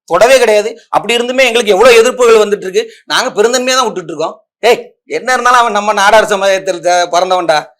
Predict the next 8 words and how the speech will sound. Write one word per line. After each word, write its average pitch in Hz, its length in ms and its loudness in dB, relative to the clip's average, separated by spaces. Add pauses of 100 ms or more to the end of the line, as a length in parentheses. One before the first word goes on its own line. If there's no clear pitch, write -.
(120)
இன்னைக்கு 202 340 -2
இல்லைனாலும் 208 400 2
நாளைக்கு 202 260 2
அவன் 180 160 -4
திருந்துவான். 185 540 -6
பொய் 220 180 -2 (360)
நம்ம 185 260 0
மீது 220 260 4